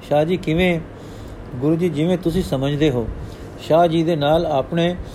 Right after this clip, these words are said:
ਕੁਝ ਚੇਲੇ ਸਨ, ਇਸ ਲਈ ਆਪ ਇਹ ਕਹਿਣੋਂ ਝਿਜਕਦੇ ਸਨ ਕਿ ਮੈਂ ਨਹੀਂ ਸਮਝਿਆ, ਪਰ ਹੁਣ ਕਹਿਣਾ ਹੀ ਪਿਆ ਕਿ ਮੈਂ ਨਹੀਂ ਸਮਝਿਆ। "ਦਿਨ ਦੇ ਆਇਆਂ ਤਾਂ ਰਾਤ ਮਰ ਜਾਂਦੀ ਹੈ,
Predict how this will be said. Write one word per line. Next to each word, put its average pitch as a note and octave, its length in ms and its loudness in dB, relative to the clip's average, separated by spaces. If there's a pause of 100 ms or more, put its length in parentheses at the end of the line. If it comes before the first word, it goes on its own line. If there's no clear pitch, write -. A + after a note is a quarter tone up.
(220)
ਕੁਝ E3 120 0
ਚੇਲੇ D#3+ 340 2
ਸਨ, D#3 280 0 (180)
ਇਸ D#3 200 -4
ਲਈ D#3+ 160 2
ਆਪ D3+ 300 4
ਇਹ E3+ 160 2
ਕਹਿਣੋਂ E3 320 0
ਝਿਜਕਦੇ C3 480 -2
ਸਨ D#3 220 -2
ਕਿ D#3+ 120 -2
ਮੈਂ C#3 260 0
ਨਹੀਂ E3+ 160 0
ਸਮਝਿਆ, B2 440 -4 (500)
ਪਰ C#3+ 60 -2
ਹੁਣ D3 220 0
ਕਹਿਣਾ D#3+ 320 4
ਹੀ E3+ 100 4
ਪਿਆ D#3+ 260 6
ਕਿ E3 140 0
ਮੈਂ C#3+ 240 2
ਨਹੀਂ D#3+ 180 0
ਸਮਝਿਆ। C3 460 -2 (1400)
"ਦਿਨ F3 240 4
ਦੇ F3+ 240 4
ਆਇਆਂ E3 380 2
ਤਾਂ D3+ 200 0
ਰਾਤ C3 340 4
ਮਰ C3+ 220 2
ਜਾਂਦੀ C#3 400 0
ਹੈ, B2 120 -2